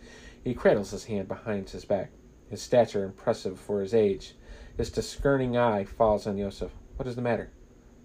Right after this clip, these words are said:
Joseph leans closer. It's here, sir. It's here in this very house. There's a quiet pause between the two men, and then Carl Sanford smiles. No experience is earned for this prologue.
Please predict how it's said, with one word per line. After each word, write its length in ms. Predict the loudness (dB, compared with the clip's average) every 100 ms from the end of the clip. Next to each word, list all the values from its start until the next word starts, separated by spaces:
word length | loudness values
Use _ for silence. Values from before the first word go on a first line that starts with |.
| -4
Joseph 280 | -2 0 -2
leans 240 | -2 -2
closer. 340 | -2 -2 -6 -12 -18 -12 -10 -10 -12
It's 200 | -16 -18
here, 260 | -8 -4 -4
sir. 320 | -6 -10 -12 -14 -20 -20 -20 -10
It's 140 | -8 -8
here 220 | -8 -6
in 80 | -4
this 160 | -2
very 240 | 2 2 2
house. 540 | -2 -4 -4 -8 -12 -12 -12 -10 -12 -14 -16 -18 -16 -16 -16 -6
There's 260 | 2 4 4
a 140 | 0 -4 -16
quiet 420 | -4 2 4 2
pause 380 | -2 -2 -2 -6
between 280 | -14 -8 -8
the 60 |
two 180 | -6 -4
men, 280 | -2 -2 -4 -12 -18 -10
and 80 | -4
then 180 | -4 -4
Carl 440 | 0 2 2 0 -10
Sanford 480 | -4 -4 -4 -8
smiles. 560 | -8 -8 -8 -10 -14 -20 -20 -20 -20 -20 -20 -20 -10
No 200 | 6 10
experience 500 | 10 6 0 0 0
is 100 | 4
earned 200 | 6 6
for 80 | 6
this 240 | 6 4 -4
prologue. 600 | 6 8 10 10 8